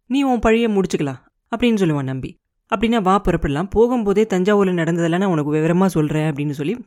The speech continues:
பூங்குழலி கூப்பிடுவா. ரெண்டு பேரும் உடனே அங்கிருந்து கிளம்புவாங்க. அந்த கொள்ளிடத்தை மறுபடியும் படகு மூலமா கடந்து அந்த கரைக்கு போவாங்க. அதுக்கப்புறம் மூணு நாள் ராத்திரி பகலா பிரயாணம் செய்வாங்க. பச்சைமலையோட அடிவாரத்துக்கு போய் சேருவாங்க. அந்த அடிவாரத்துல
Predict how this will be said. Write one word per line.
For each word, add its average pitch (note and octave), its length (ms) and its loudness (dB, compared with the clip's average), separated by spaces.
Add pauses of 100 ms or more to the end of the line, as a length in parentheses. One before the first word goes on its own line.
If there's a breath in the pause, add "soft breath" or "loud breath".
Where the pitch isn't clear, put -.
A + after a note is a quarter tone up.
பூங்குழலி F#3 320 0 (100)
கூப்பிடுவா. D3 300 -2 (400)
ரெண்டு C4 220 0
பேரும் A#3+ 200 2
உடனே G#3+ 200 2
அங்கிருந்து F#3+ 400 0
கிளம்புவாங்க. D#3+ 420 -2 (500)
அந்த A3 320 0
கொள்ளிடத்தை B3 400 2
மறுபடியும் G#3 480 2
படகு G3 300 0
மூலமா F3+ 380 0
கடந்து F3 360 -4
அந்த F#3+ 220 0
கரைக்கு D3+ 300 -4 (100)
போவாங்க. D3 300 -4 (340)
அதுக்கப்புறம் E3 840 -6
மூணு A3 420 -2
நாள் D#3+ 420 -2
ராத்திரி F3+ 560 -6
பகலா F3+ 320 -4
பிரயாணம் F3 460 -2
செய்வாங்க. C3+ 460 -10 (180)
பச்சைமலையோட F#3 560 -4
அடிவாரத்துக்கு D3 640 -6
போய் G3 240 -6
சேருவாங்க. D#3+ 360 -4 (380)
அந்த G#3 260 0
அடிவாரத்துல G3+ 720 -2